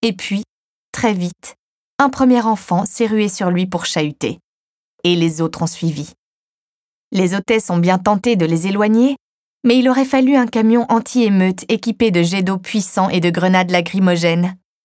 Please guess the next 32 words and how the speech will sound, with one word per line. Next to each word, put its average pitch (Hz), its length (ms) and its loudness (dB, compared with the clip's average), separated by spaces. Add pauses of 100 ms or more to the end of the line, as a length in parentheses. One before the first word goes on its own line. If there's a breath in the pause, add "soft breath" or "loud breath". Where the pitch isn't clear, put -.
(480)
On 262 80 4
savait 294 280 -2
que 285 120 -2
Monsieur 214 240 0
Castor 185 480 0
n'avait 143 240 -4
pas 156 100 0
le 143 120 -2
droit 165 200 0
de - 100 -6
prononcer 160 580 -4
un 139 120 -2
mot 175 200 2
pour 147 180 -6
ne 139 80 -2
pas 165 180 0
briser 170 420 0
la 143 120 0
magie, 170 380 0 (480)
mais 240 140 4
il 233 100 4
n'était 233 240 2
pas 226 140 0
précisé 202 560 -4
dans 165 140 -2
son 175 180 -2
contrat 196 420 -2
qu'il 190 260 -2
lui 165 100 2
était 185 240 -2
interdit 202 440 0
de 175 160 0